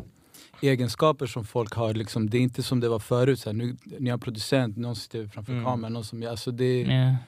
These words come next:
Speaker 1: och tillsammans, det är egentligen media, liksom, så kan man göra väldigt mycket, även om det inte är specifikt det man gör. Liksom,
Speaker 3: Nej.
Speaker 1: alla tre kan, alltså, göra väldigt, väldigt mycket, känns det som.
Speaker 2: Mm.
Speaker 3: Det blir ju mer kraft i att ni inte är samma typ av,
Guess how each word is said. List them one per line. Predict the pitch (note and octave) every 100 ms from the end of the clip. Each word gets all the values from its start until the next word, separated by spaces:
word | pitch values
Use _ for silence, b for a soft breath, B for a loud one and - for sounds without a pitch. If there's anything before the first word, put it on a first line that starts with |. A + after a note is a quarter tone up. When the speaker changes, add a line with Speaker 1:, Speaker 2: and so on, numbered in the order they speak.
| _
Speaker 1:
och | - B2
tillsammans, | B2+ A#2 D3+ D3+ C3+ A#2 G#2 - - _ _ _ _ _
det | A#2+
är | C3+ C3+
egentligen | C3+ B2 A#2+ A#2
media, | C#3 C3+ B2
liksom, | G#2+ - A2+
så | G#2
kan | G#2+ A#2+
man | A#2
göra | A#2 B2+ C3 A#2
väldigt | A2 A2 G#2+
mycket, | A2 - A#2+
även | A#2 A#2
om | A#2+ A2
det |
inte | A2+ G#2+ A2+
är | A2 G#2+ G#2 b b b b b _ _ _ _ _ -
specifikt | - G#2+ A#2+ - A#2+ G#2+
det |
man | G#2+ A2+
gör. | C3 A#2+
Liksom, | A2 -
Speaker 3:
Nej. | C3+ C3+ C3
Speaker 1:
alla | B2
tre | - C#3
kan, | B2 A#2+ A2 G#2+ G#2+ A2 B2
alltså, | G#2+ A2+
göra | A#2 A2+
väldigt, | A#2+ B2
väldigt | A#2+ A2+
mycket, | A2+ G#2+ A#2+ G#2+
känns | - G#2+
det | A2
som. | - B2
Speaker 2:
Mm. | B2+ A2+ G#2+
Speaker 3:
Det |
blir | C#3+ D3+
ju | D3+
mer | E3+ E3 D3 C3+ C3 B2
kraft | - E3 D3+ - -
i | B2+ B2 A#2+ -
att | A#2+ A#2+
ni | B2 A#2+
inte | A#2+ A#2+ C3
är | A#2+ A2+
samma | - A#2 A2+ A2
typ | - A#2 -
av, | A#2 A#2+